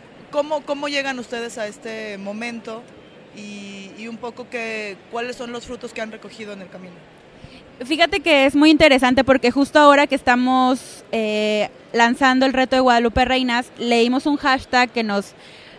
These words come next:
Speaker 2: compartieron que es Dice las lectoras salvan. Y me gustó mucho esto porque parte de nuestra inquietud al principio era simplemente platicar con alguien. Buscábamos otras lectoras que tuvieran algo en común con nosotras y siento que éramos mayoría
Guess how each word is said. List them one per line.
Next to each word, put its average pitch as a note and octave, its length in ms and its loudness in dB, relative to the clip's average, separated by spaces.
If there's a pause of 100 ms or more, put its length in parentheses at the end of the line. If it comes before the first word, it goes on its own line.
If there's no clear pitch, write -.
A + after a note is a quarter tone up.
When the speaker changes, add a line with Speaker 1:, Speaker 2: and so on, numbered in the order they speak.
(120)
Speaker 2:
compartieron B3+ 640 2
que B3+ 140 -2
es A3+ 100 -6
Dice C4+ 300 -2
las B3+ 140 2
lectoras A#3+ 420 -2
salvan. G3+ 460 -2 (440)
Y C#4 120 0
me C#4+ 160 2
gustó D#4 280 -2
mucho F#4+ 300 0
esto E4+ 300 2
porque C#4+ 380 -2
parte D#4 400 -2
de E4+ 120 0
nuestra D#4+ 260 -4
inquietud C4+ 400 -4
al C#4+ 120 -2
principio C4+ 560 -4
era C4 320 0 (100)
simplemente E4 580 -4
platicar C#4 500 -8
con C#4+ 140 -10
alguien. C#4+ 340 -6
Buscábamos C#4 540 -2
otras D4 300 -4
lectoras C#4+ 560 -4 (380)
que C4 100 -4
tuvieran C4+ 600 -2
algo D4+ 240 2
en E4 100 -2
común C#4 300 -4
con C#4+ 160 -4
nosotras C#4 560 -6 (360)
y D4 120 -4
siento D4+ 400 -4
que D4+ 400 -4 (720)
éramos F#4 340 -4
mayoría D4+ 640 -2